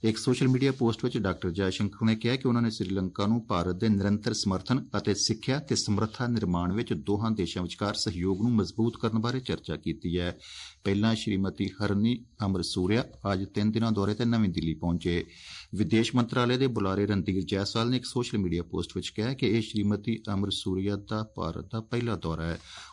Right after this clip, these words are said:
ਉਹਨਾਂ ਕਿਹਾ ਕਿ ਇਹ ਦੌਰਾ ਦੋਹਾਂ ਦੇਸ਼ਾਂ ਵਿਚਕਾਰ ਨੇੜਲੇ ਅਤੇ ਦੋਸਤਾਨਾ ਸਬੰਧਾਂ ਨੂੰ ਹੋਰ ਮਜ਼ਬੂਤ ਕਰੇਗਾ। ਸ਼੍ਰੀਮਤੀ ਅਮਰਸੂਰੀਆ ਪ੍ਰਧਾਨ ਮੰਤਰੀ ਨਰਿੰਦਰ ਮੋਦੀ ਨਾਲ ਵੀ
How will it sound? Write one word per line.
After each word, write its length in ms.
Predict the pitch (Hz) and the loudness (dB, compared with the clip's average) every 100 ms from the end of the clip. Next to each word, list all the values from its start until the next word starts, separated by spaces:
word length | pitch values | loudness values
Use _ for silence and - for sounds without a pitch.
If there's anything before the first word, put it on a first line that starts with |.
| - | 0
ਉਹਨਾਂ 200 | 104 104 | 2 2
ਕਿਹਾ 220 | 113 131 | 2 0
ਕਿ 120 | 139 | 2
ਇਹ 180 | 95 98 | 2 0
ਦੌਰਾ 360 | 87 87 113 - - 117 - | 0 0 -2 -4 -10 -16 -4
ਦੋਹਾਂ 220 | 104 117 | -2 0
ਦੇਸ਼ਾਂ 320 | 110 92 - 95 | 2 0 0 -2
ਵਿਚਕਾਰ 400 | 95 - 110 107 | -4 -2 -2 0
ਨੇੜਲੇ 500 | 92 95 92 120 - | 2 2 2 0 -2
ਅਤੇ 160 | 110 101 | -2 -2
ਦੋਸਤਾਨਾ 600 | 73 98 98 - 101 110 | 0 0 -2 -2 -2 0
ਸਬੰਧਾਂ 400 | 110 101 104 117 | 0 -2 -2 0
ਨੂੰ 120 | 127 120 - | 0 -2 -2
ਹੋਰ 160 | 123 | 0
ਮਜ਼ਬੂਤ 460 | 104 85 - 85 85 | 0 -2 -2 -4 -2
ਕਰੇਗਾ। 480 | 90 87 85 85 82 - | -2 -2 0 -2 -4 -8
ਸ਼੍ਰੀਮਤੀ 520 | - 92 95 98 92 | -6 -2 -2 0 0
ਅਮਰਸੂਰੀਆ 480 | 101 98 107 113 120 | 0 0 0 0 0
ਪ੍ਰਧਾਨ 320 | 110 85 87 | -2 -2 -2
ਮੰਤਰੀ 440 | 92 98 98 117 | 0 -2 0 2
ਨਰਿੰਦਰ 360 | 113 98 90 98 | 2 2 0 -2
ਮੋਦੀ 540 | 90 85 80 82 101 | 0 -2 -4 -2 0
ਨਾਲ 220 | 98 104 104 | 0 -2 -2
ਵੀ 240 | 113 135 | -2 -2